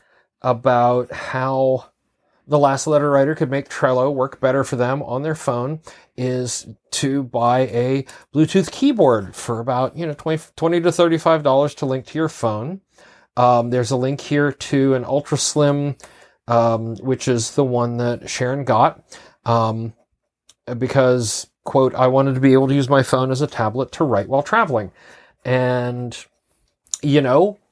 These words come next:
uh, that's great. Um, I actually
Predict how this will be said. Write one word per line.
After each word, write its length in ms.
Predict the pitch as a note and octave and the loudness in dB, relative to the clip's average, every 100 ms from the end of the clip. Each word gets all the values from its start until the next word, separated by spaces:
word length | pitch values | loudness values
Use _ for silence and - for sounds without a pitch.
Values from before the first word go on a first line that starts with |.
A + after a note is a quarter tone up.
| _ _ | _ _
uh, 260 | C3 B2 A#2+ | -10 -8 -6
that's 260 | B2 A#2+ - | -6 -6 0
great. 320 | B2+ F3+ - _ _ _ _ - | 2 2 -4 _ _ _ _ -10
Um, 560 | A#2 A2 G#2+ G#2 G2+ - _ _ | -6 -6 -8 -10 -16 -18 _ _
I 100 | A#2+ | -4
actually 500 | B2+ - C#3 A#2+ G#2 | -4 -2 -2 -2 -4